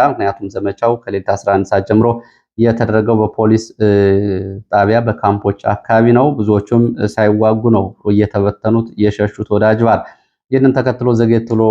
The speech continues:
የወጡ መረጃዎች ደግሞ አጅባር ከተማ በፋኖ ስለመያዙ ነው የተገለጸው። ተንታ፣ እ፣ የተንቀሳቀሰው ፋኖ አጅባር ከተማንም እንደዚሁ ስለመቆጣጠሩ እና አጅባር፣ እ፣ ከተማ፣ እ፣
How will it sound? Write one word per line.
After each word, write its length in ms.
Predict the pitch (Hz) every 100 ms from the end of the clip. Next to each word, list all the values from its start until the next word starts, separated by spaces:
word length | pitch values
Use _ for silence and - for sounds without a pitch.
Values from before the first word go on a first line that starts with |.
| -
የወጡ 360 | 104 110 110 - 113
መረጃዎች 500 | 110 107 98 104 104
ደግሞ 260 | - 110 113 131
አጅባር 340 | 139 104 110 107
ከተማ 320 | - 107 104 104 101
በፋኖ 460 | 101 104 - 101 101 101 98 104
ስለመያዙ 640 | - 104 101 98 101 98 101
ነው 140 | 98 92 98 98 98
የተገለጸው። 760 | 101 98 107 104 113 113 127 135 - _ _ _ -
ተንታ፣ 240 | 127 123 127 120 117
እ፣ 80 | 107 104 101 107
የተንቀሳቀሰው 1000 | 110 104 101 95 110 110 113 110 110 110
ፋኖ 300 | - 107 110 123
አጅባር 320 | 113 107 107
ከተማንም 480 | 107 107 107 104 104
እንደዚሁ 340 | 101 98 98 113
ስለመቆጣጠሩ 760 | 110 104 104 - 107 110 110 120
እና 140 | 117 135 - _ _ _ -
አጅባር፣ 360 | 113 117 120 117
እ፣ 120 | - 110 107
ከተማ፣ 340 | 113 113 110 107 104
እ፣ 120 | -